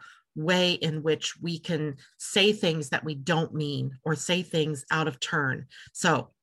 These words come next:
that's what seventeen is all about. And it's the Ajna. So the Ajna has a theme of certainty, and its beliefs are,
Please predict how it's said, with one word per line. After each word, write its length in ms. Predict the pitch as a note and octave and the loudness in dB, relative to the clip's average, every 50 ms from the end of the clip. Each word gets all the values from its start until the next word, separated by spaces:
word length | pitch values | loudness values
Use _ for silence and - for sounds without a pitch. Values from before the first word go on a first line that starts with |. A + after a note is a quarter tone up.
| _ - | _ 2
that's 240 | D3 D#3 D#3 - D#3+ | 2 2 2 2 0
what 120 | D#3+ D#3+ | 0 0
seventeen 540 | - - E3 D3+ D#3 D3+ - - F3 E3+ E3+ | 2 0 0 0 0 -2 -2 -2 0 0 2
is 80 | D3+ D#3+ | 2 2
all 160 | D3 C#3 C#3+ | 2 0 0
about. 300 | C#3+ C#3+ D3 C#3 D3 - | 2 4 4 4 4 4
And 100 | D#3+ E3 | 2 -2
it's 160 | E3 D#3+ - | -2 -4 -4
the 160 | - F3+ - - | -6 -6 -2 0
Ajna. 500 | - F#3 G3 G#3+ G#3 - E3+ D3 C#3 C3 | 2 4 4 4 4 2 0 0 -2 -2
So 460 | C3 - - F3 D#3+ D#3 D3+ D3+ D3+ - - - - - - - - - _ _ _ _ _ _ - _ _ _ _ _ _ | -4 -4 0 2 2 4 4 2 0 -2 -10 -16 -16 -16 -16 -18 -20 -20 _ _ _ _ _ _ -20 _ _ _ _ _ _
the 240 | G#3+ E3 G#3 - - - | 0 2 2 2 2 4
Ajna 560 | F#3+ G#3+ G#3+ B3 A#3 - - G#3 F3+ F3 E3+ | 6 6 6 6 4 4 2 4 4 4 2
has 400 | - - F#3 F3 E3 E3 D#3+ D#3+ - - | 0 0 -2 0 0 0 -2 -4 -6 -4
a 240 | E3+ E3 D#3+ D#3 C#3 | -2 -2 0 -2 -4
theme 360 | - - F#3+ F#3 F3+ F3 - - | -4 -2 0 2 2 2 0 -2
of 100 | E3 - | -4 -4
certainty, 840 | - - - G3 G3 - - - E3 D3 C3 - C#3+ - - - _ - | -4 2 2 2 2 2 -2 -6 -6 -6 -4 -4 -6 -6 -6 -8 _ 2
and 280 | F3 E3 E3 D#3+ - - | 2 4 4 2 2 0
its 220 | E3+ E3+ D#3+ - - | -2 -2 -2 -4 -8
beliefs 560 | - - F3+ F3+ E3+ G3 G#3 A3 A3 - - | -2 -2 -2 0 2 4 4 2 2 2 0
are, 240 | F3 D#3 D3+ D3 | 2 2 2 0